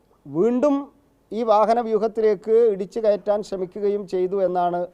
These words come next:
അറിയാൻ വേണ്ടി സാധിച്ചിട്ടുള്ളത്. അത് ബോധപൂർവമല്ലാതെ മറ്റെന്താണ്?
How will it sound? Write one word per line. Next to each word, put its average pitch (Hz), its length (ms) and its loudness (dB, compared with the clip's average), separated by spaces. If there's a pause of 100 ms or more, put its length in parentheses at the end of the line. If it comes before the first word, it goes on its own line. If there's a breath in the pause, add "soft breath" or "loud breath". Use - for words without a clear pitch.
(120)
അറിയാൻ 160 280 -2
വേണ്ടി 165 180 -8
സാധിച്ചിട്ടുള്ളത്. 139 760 -8 (920)
അത് 185 560 -4 (220)
ബോധപൂർവമല്ലാതെ 190 880 0
മറ്റെന്താണ്? 180 560 0